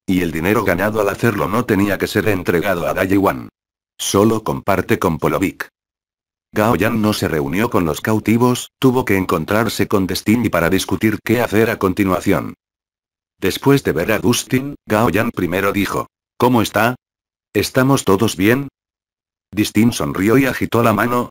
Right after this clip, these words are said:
diciendo: "Un fantasma desafortunado dejó caer la concha en su ropa y quemó una gran ampolla. Además, no hubo heridos". Gao Yan no pudo evitar reírse,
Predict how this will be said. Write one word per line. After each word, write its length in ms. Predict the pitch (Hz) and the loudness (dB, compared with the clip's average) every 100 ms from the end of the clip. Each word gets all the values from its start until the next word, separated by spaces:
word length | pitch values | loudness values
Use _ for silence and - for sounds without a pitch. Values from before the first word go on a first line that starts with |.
| - | -6
diciendo: 560 | 92 - 95 69 55 - _ _ - | -4 0 0 0 -8 -14 _ _ 0
"Un 220 | 131 120 | 2 2
fantasma 560 | 85 76 101 117 120 | -2 0 -2 0 0
desafortunado 800 | 90 82 95 101 - 98 113 135 | 0 -2 0 0 2 2 2 2
dejó 340 | 113 104 135 151 | 0 0 2 2
caer 320 | 82 92 101 | 2 2 0
la 140 | 76 | -2
concha 400 | 90 101 - 120 | 0 -2 0 0
en 80 | 98 | 0
su 160 | - 120 | 0 0
ropa 340 | 107 123 120 | 0 0 -2
y 80 | 110 | -2
quemó 240 | 87 90 | 0 0
una 200 | 123 120 | 0 0
gran 220 | 95 110 117 | -2 -2 -2
ampolla. 460 | 87 87 64 58 - _ _ _ _ | 0 0 -2 -4 -12 _ _ _ _
Además, 520 | 73 67 80 120 - - | -6 -4 -2 -4 -6 -8
no 200 | 90 107 | -2 0
hubo 260 | 120 123 98 | 2 2 2
heridos". 520 | 82 82 - - - _ _ _ _ _ _ _ _ | 0 -6 -8 -12 -14 _ _ _ _ _ _ _ _
Gao 240 | - 107 113 | 0 2 2
Yan 220 | 107 113 | 0 0
no 120 | 101 | 0
pudo 260 | - 110 90 | 2 2 2
evitar 400 | 76 98 101 113 | 0 0 0 0
reírse, 500 | 98 98 - 80 | 0 0 -2 -6